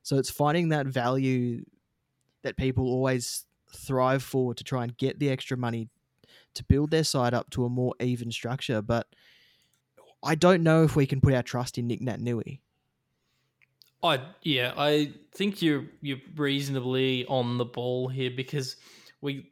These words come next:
Speaker 2: um, like, I pointed to the fact that he played all bar one game in twenty twenty. As you said, shortened quarters. Uh,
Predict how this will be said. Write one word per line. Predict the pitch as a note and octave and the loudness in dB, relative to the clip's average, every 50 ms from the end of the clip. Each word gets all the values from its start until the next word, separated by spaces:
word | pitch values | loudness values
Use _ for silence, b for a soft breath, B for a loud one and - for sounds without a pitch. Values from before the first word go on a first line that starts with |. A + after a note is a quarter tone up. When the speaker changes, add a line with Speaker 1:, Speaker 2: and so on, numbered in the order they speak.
| - | -8
Speaker 2:
um, | - - C#3+ C#3 - | -6 -6 -6 -6 -8
like, | - D3 C#3+ C3+ - | -6 -4 -4 -2 0
I | D3+ D#3 | 0 0
pointed | D#3 - - D#3+ D3 C#3 C3+ B2+ | 0 0 0 2 2 2 2 0
to | - | -2
the | B2 B2+ A#2+ | -4 -4 -4
fact | - - A#2+ A2+ - - | -2 -2 -4 -2 -4 -4
that | B2+ B2 | -4 -4
he | B2+ | -4
played | B2 - - B2 A#2+ A#2+ | -4 -2 -2 -2 -2 0
all | E2+ C#3 B2+ A#2+ A#2 | 0 -2 -2 -2 -2
bar | A#2+ B2 A#2+ A#2 A2+ G#2+ | -2 0 0 2 0 0
one | A2 A#2 A#2+ A#2 A#2 A#2 A2+ | 0 0 -2 0 0 -2 -2
game | A#2 A#2 A#2 A#2 A#2+ | -2 0 -2 -2 -2
in | A#2 A#2 A#2 | -4 -6 -6
twenty | - - B2 A#2+ A#2 A#2+ | -6 -4 -4 -2 -2 -4
twenty. | A#2 - C#3+ C3 B2 A2+ A2 A2 B B B B B B B B B B B _ _ _ _ _ _ _ _ _ _ - | -4 -2 -2 0 0 0 -2 -6 B B B B B B B B B B B _ _ _ _ _ _ _ _ _ _ 0
As | D#3 D#3 D3 C3+ | 0 2 2 0
you | C3 A#2+ | 0 -2
said, | - D#3 C3 A2 B2+ D3+ _ _ _ _ _ _ | 0 0 0 0 -2 -10 _ _ _ _ _ _
shortened | - - - F#3+ D#3+ D3 C#3 C#3 B2 | -6 -2 2 2 4 4 2 0 2
quarters. | - C#3 C3 A#2+ A2 A2 A2+ A2+ - - - _ b b b b b b b | 4 4 4 4 2 0 -2 -6 -8 -8 -10 _ b b b b b b b
Uh, | - C3 B2+ B2 A#2+ A#2 A#2+ A#2+ | -6 -4 -2 0 0 0 -2 -4